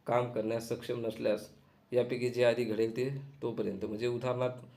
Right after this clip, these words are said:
साठ वर्षापर्यंत काही जणांचे हातपाय चालतात, काही जणांचे चालत नाहीत, तर मग त्यांना रिटायरमेंट घेऊ शकतात असं सांगलेलं आहे. तर पुढे काय सांगलेलं आहे बघा, टीप दिलेली आहे या ठिकाणी, पदाचे ठिकाणे आणि संख्या याबाबत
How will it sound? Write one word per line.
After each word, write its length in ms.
साठ 200
वर्षापर्यंत 460
काही 120
जणांचे 280
हातपाय 260
चालतात, 440
काही 140
जणांचे 300
चालत 340
नाहीत, 240
तर 60
मग 120
त्यांना 280
रिटायरमेंट 520
घेऊ 160
शकतात 360
असं 180
सांगलेलं 420
आहे. 220
तर 140
पुढे 200
काय 160
सांगलेलं 400
आहे 120
बघा, 220
टीप 160
दिलेली 340
आहे 180
या 80
ठिकाणी, 340
पदाचे 600
ठिकाणे 380
आणि 260
संख्या 360
याबाबत 400